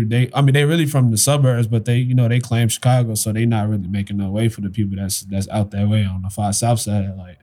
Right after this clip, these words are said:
there's a lot of rappers that's famous that went to South and went to Central and went to, like, H F, but everybody claiming, like, the city, so it's like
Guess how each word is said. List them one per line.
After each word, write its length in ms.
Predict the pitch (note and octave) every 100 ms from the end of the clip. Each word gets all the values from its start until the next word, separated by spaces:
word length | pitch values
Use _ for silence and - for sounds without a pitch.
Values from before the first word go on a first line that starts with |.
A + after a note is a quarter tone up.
| _ _ _ _ -
there's 160 | G#2+
a 40 | F#2+
lot 220 | G2+ G2+
of 60 | G2
rappers 300 | G#2 G2+ G2
that's 220 | G2 G2+
famous 380 | A#2+ A#2+ A2+ G#2
that 200 | A2 G#2+
went 200 | A2+ A2
to 100 | G#2+
South 460 | G2 A2 A#2 A#2 A#2
and 160 | G2+
went 200 | F#2+ A#2+
to 140 | - G2+
Central 500 | - B2 A#2+ A#2+ A2+
and 260 | G2+ A#2 - _ _ _ -
went 200 | A#2+ A#2+
to, 160 | A2+
like, 300 | G#2 G2+ F2+ -
H 240 | A#2+ A#2
F, 220 | C3+ C3+ B2
but 140 | A2+ F#2
everybody 540 | E2 A#2 A#2 A#2 A2
claiming, 400 | G#2+ A#2 A#2+ A2+
like, 260 | A2 G2+ G2+
the 60 | -
city, 300 | C#3+ C#3+ A#2+
so 160 | G#2
it's 200 | G#2 G2
like 220 | G2 F#2+